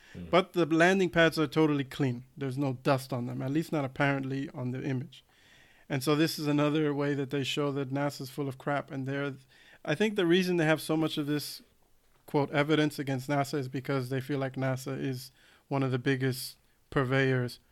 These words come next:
Speaker 2: of the lie. <clears throat>
Speaker 1: Well, because of
Speaker 2: So
Speaker 1: the whole
Speaker 2: that's,
Speaker 1: moon
Speaker 2: that's
Speaker 1: landing
Speaker 2: fun.
Speaker 1: thing, which is what you're
Speaker 2: Yeah,
Speaker 1: referring
Speaker 2: well,
Speaker 1: to.
Speaker 2: yeah. I mean, okay, so think about it like this. If the Earth is flat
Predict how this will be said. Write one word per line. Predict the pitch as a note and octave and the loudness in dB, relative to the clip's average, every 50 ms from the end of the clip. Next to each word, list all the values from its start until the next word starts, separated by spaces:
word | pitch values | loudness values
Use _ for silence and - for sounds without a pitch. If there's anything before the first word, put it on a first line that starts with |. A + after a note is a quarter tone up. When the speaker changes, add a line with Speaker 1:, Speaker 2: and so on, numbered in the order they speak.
| _ _ _ - | _ _ _ -6
Speaker 2:
of | - B2 A#2+ | -6 -4 -2
the | B2 B2 | -2 -2
lie. | A#2+ B2 B2 B2 A#2+ A#2+ A#2+ _ _ - - _ _ _ _ _ _ _ _ _ _ _ - - - - | 0 0 0 0 0 -2 -6 _ _ -20 -20 _ _ _ _ _ _ _ _ _ _ _ -20 -16 -10 -6
<clears throat> | C#3 D3 C3 B2+ C3 - - - - - - - _ _ _ - | -4 -4 -4 -6 -8 -14 -20 -20 -20 -20 -20 -20 _ _ _ -4
Speaker 1:
Well, | - A2+ G#2+ | 0 0 0
because | F#2 A2 - - A2+ G2+ | 0 -2 0 0 0 0
of | G#2 G2 | 2 0
Speaker 2:
So | - | 2
Speaker 1:
the | |
whole | - C#3 C3 | 2 2 2
Speaker 2:
that's, | G2+ G#2+ | 2 0
Speaker 1:
moon | G#2 F#2+ | 0 2
Speaker 2:
that's | F2 D#2+ D#2 | 0 0 -2
Speaker 1:
landing | D#2 D2+ | -2 -6
Speaker 2:
fun. | - - | -8 -8
Speaker 1:
thing, | D2 C#2 C#2+ - - _ _ _ _ _ _ _ - - - D#2 | -10 -10 -10 -14 -20 _ _ _ _ _ _ _ -20 -14 -8 -8
which | D#2 - - | -8 -6 -6
is | D#2+ | -4
what | D#2 F2+ - B1 | -2 -2 0 4
you're | D#3+ E3 | 8 10
Speaker 2:
Yeah, | F3 E3+ | 10 10
Speaker 1:
referring | D#3 D3+ D#3+ | 10 8 6
Speaker 2:
well, | D3+ E3 E3 E3+ F3 | 6 8 8 6 6
Speaker 1:
to. | E3 | 4
Speaker 2:
yeah. | D#3+ E3 E3 E3+ D#3+ C3 C#3+ | 6 8 8 8 8 8 4
I | D#3 D3 | 2 4
mean, | D#3+ D#3 D#3 D3+ C#3+ C#3+ - _ - - _ _ _ _ _ - | 6 6 6 4 2 -2 -8 _ -20 -20 _ _ _ _ _ -2
okay, | E3+ D#3+ D#3+ E3 D#3 D#3 | 0 2 4 4 2 2
so | C3+ - E3 | 2 0 -2
think | D3 - F#3 F3 F3+ | 0 2 2 2 4
about | D#3+ E3+ D#3+ D3+ | 4 4 4 4
it | D3 | 4
like | C#3+ C3+ C3 C3+ | 2 0 -2 -4
this. | C3+ B2+ - - - _ _ _ _ _ _ _ _ _ _ _ _ _ _ - | -12 -14 -14 -18 -20 _ _ _ _ _ _ _ _ _ _ _ _ _ _ 2
If | F3+ G3 G3+ | 2 2 4
the | - A#3+ G#3+ G3+ | 2 0 2 4
Earth | G#3 G3 G3+ A#3 | 2 2 0 -2
is | G3+ - | -6 -6
flat | - - D3 C#3+ C#3 - - | -4 -2 -2 -2 -2 -4 -6